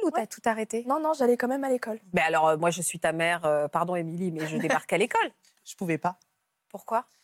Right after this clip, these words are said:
Speaker 3: Parce que, euh, j'ai eu la chance quand même de l'avoir un petit peu au téléphone.
Speaker 1: Ah ouais.
Speaker 3: Et je lui ai demandé,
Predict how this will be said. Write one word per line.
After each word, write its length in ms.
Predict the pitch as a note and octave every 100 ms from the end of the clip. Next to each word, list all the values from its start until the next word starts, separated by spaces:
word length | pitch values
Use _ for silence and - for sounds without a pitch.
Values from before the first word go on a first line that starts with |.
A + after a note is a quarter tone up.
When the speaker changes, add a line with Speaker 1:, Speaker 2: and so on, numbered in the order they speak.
| _ _
Speaker 3:
Parce 240 | F#3 F3 -
que, 120 | G#3
euh, 1300 | F#3+ F#3 F3 F3 F3 E3+ E3 E3 E3 E3 E3 E3 E3
j'ai 180 | D#3 E3+
eu 140 | F#3
la 160 | G#3 F#3
chance 260 | - A3+ -
quand 120 | F#3+
même 180 | G3 G#3
de 100 | F3+
l'avoir 460 | F3 D#3+ F3+ F3+
un 80 | E3+
petit 180 | E3 -
peu 100 | A3
au 40 |
téléphone. 500 | G3+ F3+ E3+ - F3
Speaker 1:
Ah 600 | F#3+ _ _ _ _ _ - - - - _ _
ouais. 60 | F#3
Speaker 3:
Et 60 | G3
je 100 | F3
lui 80 |
ai 60 | G#3+
demandé, 400 | G3 F#3+ F3+ F3